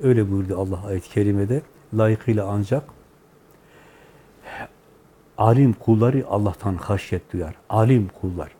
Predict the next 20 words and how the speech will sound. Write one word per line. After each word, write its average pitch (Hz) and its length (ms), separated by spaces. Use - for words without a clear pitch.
Allah'ı 117 400
bilenler 113 480
Allah'tan 98 440
haşyet - 480
duyar. 104 280
Resulullah 113 300
Efendimiz 101 500
de 120 200
Allah'ı 110 540
en 127 140
çok 101 300
bileniniz 104 540
benim, 131 300
en 135 160
çok 107 220
haşyet 113 460
duyanınız 113 380
da 98 180
benim 101 300
dedi. 73 180